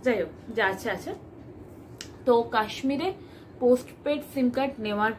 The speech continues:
পর তবেই তোমার যোগাযোগ বা সমস্ত কিছু করতে পারো। Then next আমরা গিয়েছিলাম জম্মু কাশ্মীর। Actually আমরা গিয়েছিলাম, আহ, কলকাতা থেকে দিল্লি, কারণ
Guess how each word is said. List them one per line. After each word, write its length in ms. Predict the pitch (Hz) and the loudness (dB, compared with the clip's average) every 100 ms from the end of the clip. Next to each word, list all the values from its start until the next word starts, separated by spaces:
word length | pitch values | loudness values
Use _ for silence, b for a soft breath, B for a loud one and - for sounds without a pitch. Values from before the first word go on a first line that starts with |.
| - | -2
পর 240 | 208 254 294 | 0 2 2
তবেই 340 | - 196 196 262 | 4 4 4 0
তোমার 320 | 240 208 208 208 B B | 0 2 0 0 B B
যোগাযোগ 400 | 202 196 190 190 - | -2 2 2 0 -4
বা 100 | 233 | -6
সমস্ত 480 | - 208 185 - - | -6 -6 -8 -10 -12
কিছু 200 | 208 262 | -10 -2
করতে 280 | 208 185 170 | -2 -2 -8
পারো। 160 | 90 - - B B B | -10 -14 -16 B B B
Then 200 | 226 240 | 2 4
next 480 | 220 240 294 - - - B B - | 4 2 0 -6 -10 -14 B B -8
আমরা 500 | 220 226 247 294 - - - 214 | -4 4 8 8 6 -4 -12 -12
গিয়েছিলাম 560 | 214 208 208 - 226 370 - - - - - | -4 -2 -2 -4 -4 -6 -8 -16 -18 -18 2
জম্মু 360 | 233 233 247 | 6 6 6
কাশ্মীর। 460 | 285 269 - 269 277 240 - B B B | 4 0 2 0 -2 -6 -14 B B B
Actually 440 | 226 208 - 220 220 | -8 -6 -4 -2 -2
আমরা 140 | 220 | -2
গিয়েছিলাম, 600 | 208 202 202 226 262 403 | -4 -4 -6 -2 -2 0
আহ, 380 | 294 190 180 180 - B B B B | 0 2 0 -2 -6 B B B B
কলকাতা 420 | 240 226 247 247 | 4 4 4 0
থেকে 280 | 262 277 302 | -2 -2 0
দিল্লি, 360 | 254 208 180 160 - | -2 -2 -6 -8 -6
কারণ 320 | 208 208 220 | -2 -2 -2